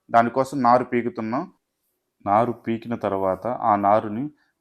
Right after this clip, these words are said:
ప్రధాన పొలం ఏదైతే ఉందో మేము రెడీ చేసుకున్న పొలం, ఆ పొలంలో బెంగాలీ కూలీల చేత మేము నాటించుకోవడం జరుగుతుంది.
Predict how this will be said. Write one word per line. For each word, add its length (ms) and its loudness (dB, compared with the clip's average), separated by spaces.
ప్రధాన 340 6
పొలం 420 -2
ఏదైతే 300 -2
ఉందో 300 -2
మేము 200 -2
రెడీ 340 -4
చేసుకున్న 300 -12
పొలం, 320 -8
ఆ 120 6
పొలంలో 560 -2
బెంగాలీ 480 0
కూలీల 400 -4
చేత 160 -6
మేము 220 -6
నాటించుకోవడం 800 -6
జరుగుతుంది. 580 -8